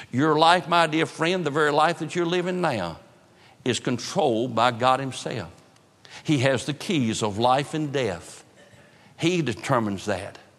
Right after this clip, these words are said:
You don't determine that. He does. And the awesome thing, the awful thing about, about this is that He is the one who decides whether you're righteous or wicked,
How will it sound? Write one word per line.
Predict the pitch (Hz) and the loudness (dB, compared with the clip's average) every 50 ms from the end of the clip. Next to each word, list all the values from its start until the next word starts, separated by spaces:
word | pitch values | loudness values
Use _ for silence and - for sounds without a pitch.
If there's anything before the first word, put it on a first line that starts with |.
| _ _ _ _ _ - - - - _ - | _ _ _ _ _ -20 -20 -20 -20 _ -2
You | 113 139 | 0 2
don't | 151 165 151 - | 2 2 2 0
determine | - 120 - - 131 113 110 107 107 107 | -4 -8 -6 -4 -2 -2 -2 -2 -2 0
that. | 110 113 123 147 - - - - - | 0 0 -2 -4 -6 -10 -16 -14 -8
He | - 180 165 | -6 -6 -4
does. | 120 104 95 87 - - - - - - - - _ _ _ _ - - - - | -4 -4 -4 -6 -8 -12 -12 -12 -12 -12 -14 -16 _ _ _ _ -18 -16 -4 0
And | - 151 147 | 2 4 6
the | 147 | 6
awesome | 160 175 214 226 - - 175 165 | 8 8 6 6 4 0 -6 -10
thing, | 139 - 170 175 175 185 180 | -6 0 2 2 2 2 2
the | 151 131 | 0 -2
awful | - - 160 175 165 - 165 | 0 2 2 2 0 -2 -4
thing | 135 - 160 170 160 151 | -2 0 0 0 0 0
about, | 147 139 151 156 - - - - - - - | 2 4 4 4 4 2 -4 -14 -20 -18 -6
about | - 127 147 151 - | 0 2 2 2 2
this | 143 147 147 - - - - - - - - - - _ | 0 0 0 -2 -6 -12 -18 -20 -20 -20 -20 -20 -10 _
is | - 151 147 127 - - - - - - - _ _ _ _ _ - | 0 2 2 0 -2 -8 -14 -20 -20 -20 -20 _ _ _ _ _ -2
that | 156 160 147 151 | 0 0 0 0
He | 151 - 180 190 185 175 175 | -2 -2 0 2 2 2 0
is | 170 175 - 143 120 117 | 0 -2 -4 -4 -2 -2
the | 135 131 | -2 -2
one | 127 143 147 143 127 | 0 0 0 0 0
who | 127 147 | 0 -2
decides | 131 123 120 - - 151 135 139 139 135 - - | -2 -2 -4 -2 0 0 2 2 2 0 -2 -4
whether | 139 139 123 | -4 -4 -2
you're | 120 120 110 | -2 -2 -2
righteous | 107 101 113 123 131 135 - - 139 - - - - | -2 -2 0 0 0 0 -2 -6 -10 -10 -12 -8 -6
or | 123 131 | -6 -4
wicked, | 117 110 104 92 - 110 104 - | -2 -4 -4 -6 -8 -10 -10 -12